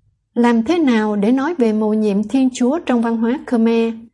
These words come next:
Làm thế nào để nói về Chúa Giêsu cho người Campuchia? Làm thế nào để làm cho người dân nghiệm thấy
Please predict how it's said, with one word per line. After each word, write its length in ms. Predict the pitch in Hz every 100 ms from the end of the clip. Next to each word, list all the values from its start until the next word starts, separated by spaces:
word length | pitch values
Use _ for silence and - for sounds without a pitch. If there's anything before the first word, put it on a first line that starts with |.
| _ _ _ -
Làm 300 | 226 226 220
thế 120 | 330
nào 260 | 302 226 214
để 120 | 226
nói 180 | 262 320
về 140 | 226
Chúa 180 | 214 302
Giêsu 400 | 262 254 - 254 247
cho 140 | 254
người 220 | 233 214
Campuchia? 760 | 208 247 247 247 - 247 247 247 247 _ _ _ _ -
Làm 240 | 240 233
thế 200 | 302 359
nào 280 | 285 226 214
để 120 | 233
làm 220 | 285 226
cho 140 | 233 269
người 200 | 220 208
dân 260 | 269 254
nghiệm 240 | 214 196 214
thấy 200 | 294